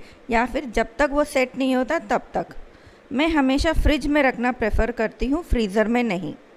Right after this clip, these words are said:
ये देखिए, मैंने मोल्ड को demold भी कर लिया है और Christmas tree का shine देखिए कितना अच्छा है, बहुत अच्छा डिज़ाइन है इसका भी। सिलिकॉन में भी बहुत अच्छा डिज़ाइन आता है।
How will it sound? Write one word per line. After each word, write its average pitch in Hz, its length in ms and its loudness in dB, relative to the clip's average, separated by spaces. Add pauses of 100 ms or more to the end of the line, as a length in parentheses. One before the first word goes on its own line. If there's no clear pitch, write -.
(800)
ये 277 140 0
देखिए, 254 600 0
मैंने 240 380 0 (260)
मोल्ड 247 420 2
को 302 160 2
demold 269 520 0
भी 277 140 -2
कर 208 200 0
लिया 170 340 -2
है 202 240 -8 (800)
और 220 100 -2
Christmas 254 540 0
tree 262 200 -2
का 262 160 0
shine 247 440 0
देखिए 254 280 0
कितना 233 380 -4
अच्छा 202 300 -2
है, 196 240 -4 (1400)
बहुत 269 480 4
अच्छा 240 280 0
डिज़ाइन 190 540 -2
है 185 240 -4
इसका 175 340 -4
भी। 185 280 -4 (480)
सिलिकॉन 269 440 0
में 240 220 0
भी 294 160 0
बहुत 233 300 2
अच्छा 196 280 2
डिज़ाइन 165 440 -4
आता 156 240 -6
है। - 220 -6